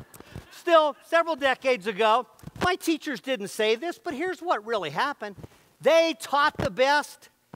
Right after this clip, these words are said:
and hoped for the rest. You were either going to college or you were going to the coal mines or the steel mills, the aluminum plants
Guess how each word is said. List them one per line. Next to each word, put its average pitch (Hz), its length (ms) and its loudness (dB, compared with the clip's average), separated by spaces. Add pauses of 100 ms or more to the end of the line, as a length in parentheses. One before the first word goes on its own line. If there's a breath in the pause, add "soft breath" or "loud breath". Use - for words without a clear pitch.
(120)
and 294 140 -2
hoped 311 280 2
for 330 80 -4
the 294 100 -4
rest. 233 520 -2 (640)
You 330 180 2
were 330 100 2
either 294 280 2
going 320 320 4
to 311 80 -2
college 285 560 0
or 302 100 -2
you 277 180 -4
were 269 100 -4
going 262 300 -2
to 247 80 -12
the 175 80 -12
coal 262 320 -2
mines 269 460 -2
or 269 60 -12
the 247 120 -12
steel 277 400 -6
mills, 269 420 -4
the 262 100 -12
aluminum 262 480 -8
plants 269 520 -6